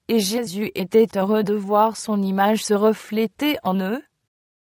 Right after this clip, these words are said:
Il faisait un sacrifice total, avait une consécration sans réserve,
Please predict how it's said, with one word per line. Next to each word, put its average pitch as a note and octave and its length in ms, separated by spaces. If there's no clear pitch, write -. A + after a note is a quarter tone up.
Il G3 180
faisait G#3+ 440
un G#3 160
sacrifice G#3 800
total, G3 640
avait G#3 300
une A3 320
consécration A3 920
sans G#3 240
réserve, G#3+ 760